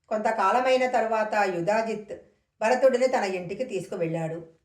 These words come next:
భరతుడు తనతో పాటు శత్రుఘ్నుడిని కూడా తీసుకువెళ్ళాడు.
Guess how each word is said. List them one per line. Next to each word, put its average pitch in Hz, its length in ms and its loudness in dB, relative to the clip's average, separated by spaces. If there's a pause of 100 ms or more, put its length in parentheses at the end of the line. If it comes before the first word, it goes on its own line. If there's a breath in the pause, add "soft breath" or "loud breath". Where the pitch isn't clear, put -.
(240)
భరతుడు 233 380 4
తనతో 254 460 4
పాటు 240 380 2
శత్రుఘ్నుడిని 233 720 -2
కూడా 196 320 0
తీసుకువెళ్ళాడు. 170 920 -4